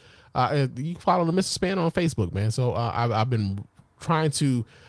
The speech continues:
uh, be more active with that page, man. But so Mister Span on Facebook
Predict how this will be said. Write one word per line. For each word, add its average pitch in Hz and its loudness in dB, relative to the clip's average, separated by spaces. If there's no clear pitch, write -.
uh, 120 2
be 127 6
more 143 4
active 135 4
with 107 2
that 101 -2
page, 92 0
man. 95 0
But 104 -4
so 120 0
Mister 135 2
Span 170 4
on 117 2
Facebook 214 6